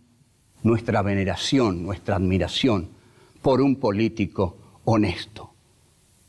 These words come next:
que fundó un partido que debe volver su mirada hacia ese político y hacia el sobrino que lo siguió, don Hipólito. En ellos van a encontrar la opción por los pobres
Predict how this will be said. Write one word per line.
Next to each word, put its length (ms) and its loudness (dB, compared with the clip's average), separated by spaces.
que 100 0
fundó 360 4
un 140 0
partido 500 0
que 120 0
debe 260 2
volver 640 0
su 200 -4
mirada 540 0
hacia 340 2
ese 240 -2
político 640 0
y 80 2
hacia 320 0
el 120 0
sobrino 640 0
que 100 -8
lo 120 -6
siguió, 540 0
don 160 0
Hipólito. 640 -4
En 180 2
ellos 720 0
van 240 2
a 40 2
encontrar 720 0
la 100 2
opción 560 2
por 180 -2
los 160 -4
pobres 640 -2